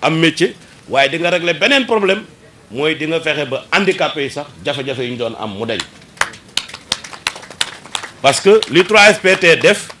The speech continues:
li ñu wax ci tubaab, c'est une pi-, pierre, pas deux coups, mais une pierre plusieurs coups.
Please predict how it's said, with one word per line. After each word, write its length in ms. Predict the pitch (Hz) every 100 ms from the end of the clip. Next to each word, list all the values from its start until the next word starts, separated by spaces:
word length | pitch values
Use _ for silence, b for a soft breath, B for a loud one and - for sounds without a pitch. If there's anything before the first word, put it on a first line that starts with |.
| - -
li 120 | 123
ñu 80 | 180
wax 160 | 202 190
ci 80 | 175
tubaab, 280 | 165 151 156
c'est 180 | 156 165
une 140 | 170
pi-, 340 | - 156 165 170
pierre, 380 | 160 170 185 220 - - - - -
pas 160 | 165 202
deux 240 | 185 190
coups, 200 | 185 160 151
mais 140 | 156
une 120 | 165
pierre 280 | 147 156 160 160 - -
plusieurs 540 | 262 220 135 151 107
coups. 160 | 98